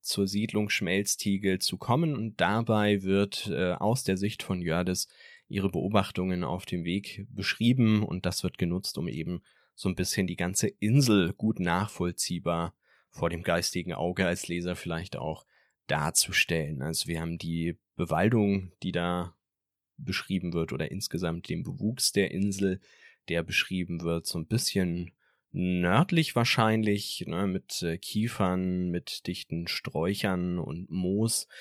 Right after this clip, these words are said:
und auch die ewigen Windungen des Weges, die hinter jeder Windung das Ziel vermuten lassen. Das, äh, macht es für mich zumindest sehr gut nachzuvollziehen. Ich bin selber mal ein Stück vom Jakobsweg von Porto aus hoch, äh, nordwärts nach Spanien gelaufen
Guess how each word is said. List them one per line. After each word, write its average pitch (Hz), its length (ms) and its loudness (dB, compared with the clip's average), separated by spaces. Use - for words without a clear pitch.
und 92 320 -2
auch 101 140 2
die 110 240 -2
ewigen 110 420 4
Windungen 135 600 8
des 113 320 4
Weges, 117 720 4
die 101 240 0
hinter 101 220 0
jeder 101 340 4
Windung 101 440 2
das - 280 -2
Ziel 127 260 4
vermuten 107 520 2
lassen. 101 380 0
Das, - 340 0
äh, - 140 -6
macht 113 320 0
es 107 160 4
für 113 140 4
mich 160 340 2
zumindest 127 420 2
sehr 123 140 6
gut 113 160 2
nachzuvollziehen. 120 800 2
Ich 113 100 -2
bin 101 120 0
selber 101 200 6
mal 98 140 2
ein 95 60 -2
Stück - 300 -2
vom 101 300 2
Jakobsweg 104 720 -2
von - 200 -4
Porto 98 400 0
aus 98 500 -2
hoch, 98 480 -6
äh, 92 140 -8
nordwärts 95 600 -2
nach 95 120 -8
Spanien 123 420 -4
gelaufen 101 500 -2